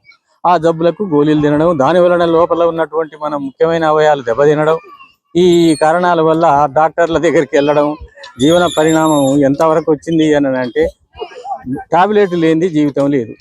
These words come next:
పూర్వకాలం ఏమో అన్నం తింటేనే గడిచేది, కానీ ఇప్పుడు టిఫిన్ అయినా టాబ్లెట్లే. ఈ విధంగా నడవడానికి కారణం వ్యాయామం లేదు. ఈ వ్యాయామం కనుక ఈ చిన్న చిన్న వ్యాయామాలు చేసినా చాలా వరకు మనకు, ఆ,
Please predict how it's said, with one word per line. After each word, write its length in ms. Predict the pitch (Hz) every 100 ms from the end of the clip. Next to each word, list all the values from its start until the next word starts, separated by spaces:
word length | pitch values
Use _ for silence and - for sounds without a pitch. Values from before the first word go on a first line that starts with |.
| -
పూర్వకాలం 680 | - 196 196 175 175 170 165
ఏమో 120 | 165
అన్నం 220 | 151 156 180
తింటేనే 380 | 180 175 170 175
గడిచేది, 440 | 156 139 156 131
కానీ 260 | 131 139 214
ఇప్పుడు 360 | 170 139 175 208
టిఫిన్ 360 | 156 151 180 185 185 170
అయినా 260 | 170 180 214 185 165 175 - _
టాబ్లెట్లే. 500 | 151 139 135 110 117 - - _ _ _
ఈ 80 | 156 170
విధంగా 320 | 151 190 196
నడవడానికి 560 | 156 165 165 160 143
కారణం 400 | 135 131 127 156 196
వ్యాయామం 480 | 135 127 123 127 147
లేదు. 240 | 110 135 120 143
ఈ 100 | 175
వ్యాయామం 540 | 143 131 175 190 175 151
కనుక 260 | 147 139 139 123 139 _ - - 147
ఈ 80 | 147
చిన్న 260 | - 185 208
చిన్న 260 | 202 208 208
వ్యాయామాలు 600 | 175 165 165 165 160 147
చేసినా 340 | 139 139 165 220 - _ _ -
చాలా 340 | - 151 196 196
వరకు 260 | 170 160
మనకు, 360 | 156 147 135 156 123 139 - _ - - _
ఆ, 80 | 139